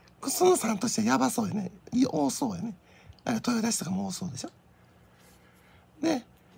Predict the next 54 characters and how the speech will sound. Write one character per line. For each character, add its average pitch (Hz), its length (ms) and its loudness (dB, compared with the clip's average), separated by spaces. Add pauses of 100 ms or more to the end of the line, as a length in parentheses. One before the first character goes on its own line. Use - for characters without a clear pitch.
(140)
そ 403 180 2
う - 20 8
い 381 40 4
っ - 20 4
た 285 140 2
人 214 100 -2
た 226 140 -2
ち 294 100 0
が 302 160 4
も 214 140 2
う 208 40 -4
苦 403 220 4
し - 140 2
い 202 60 -2
わ 208 120 -2
け。 - 140 -14 (360)
そ - 140 -2
れ、 - 60 4
そ - 180 4
れ - 60 6 (120)
お 277 60 2
か 440 140 6
し 370 160 4
い 285 80 8
や 196 100 -2
ん。 196 80 -4 (1600)
ま 302 140 2
あ、 - 20 2
自 214 140 2
動 440 140 12
車 277 140 4
は 226 120 -2
ね、 339 180 6
そ - 100 0
ら、 226 160 2 (680)
安 226 180 2
全 202 180 0
管 202 220 -2
理 175 100 0
大 214 200 -4
事 - 100 -10
で - 60 -16
す。 - 120 -14
品 240 160 2
質 - 220 -4
管 208 160 -2
理 151 60 -4
大 202 180 -4
事 - 100 -12
で - 80 -10
す - 80 -16
け - 80 -20
ど - 80 -4
ね。 427 100 0